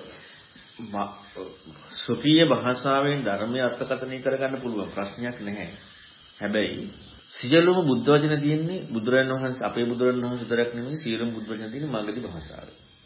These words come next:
සියලුම බුදුවරුන් විවහාර කරන්නේ මාගධි භාෂාව. එතකොට එහෙනම් අද ලෝකයේ මාගධි භාෂාව සර්ව සම්පූර්ණ කතාවක් නෑ, විවහාරයක් නෑ. ඉන්දියාවේ එක ගමක් තියෙනවක මිශ්‍ර විවහාරයක්.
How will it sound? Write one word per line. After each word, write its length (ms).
සියලුම 380
බුදුවරුන් 420
විවහාර 320
කරන්නේ 200
මාගධි 340
භාෂාව. 520
එතකොට 300
එහෙනම් 400
අද 240
ලෝකයේ 420
මාගධි 380
භාෂාව 480
සර්ව 260
සම්පූර්ණ 460
කතාවක් 440
නෑ, 260
විවහාරයක් 640
නෑ. 220
ඉන්දියාවේ 540
එක 100
ගමක් 360
තියෙනවක 360
මිශ්‍ර 280
විවහාරයක්. 640